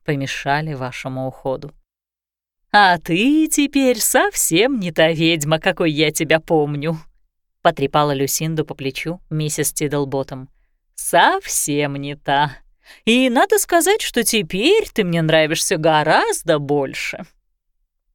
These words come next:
«Я сама себе теперь больше нравлюсь», рассмеялась Люсинда. «Но что это за выбор, о котором мы толкуем? Я, например, свой выбор уже сделала».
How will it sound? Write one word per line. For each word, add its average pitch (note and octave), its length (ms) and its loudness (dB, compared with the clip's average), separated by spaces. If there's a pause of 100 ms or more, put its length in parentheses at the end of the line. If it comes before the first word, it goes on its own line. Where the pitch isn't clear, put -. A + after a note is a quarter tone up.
(340)
«Я F3 320 0
сама C#3+ 420 -4
себе C3+ 280 -8
теперь D3 300 -6
больше C#3 400 -6
нравлюсь», C#3+ 640 -6 (580)
рассмеялась C#3+ 720 -2
Люсинда. C#3 560 -8 (1700)
«Но G3+ 600 0 (120)
что - 440 -2
это B3 280 -2
за G#3 340 2
выбор, F#3 560 -2 (120)
о F#3+ 120 4
котором G#3 460 0
мы G#3+ 100 2
толкуем? A3 640 0 (880)
Я, A3+ 300 6
например, A#3+ 440 0
свой A#3 320 4
выбор A3 340 2
уже G#3 220 2
сделала». F#3 540 -2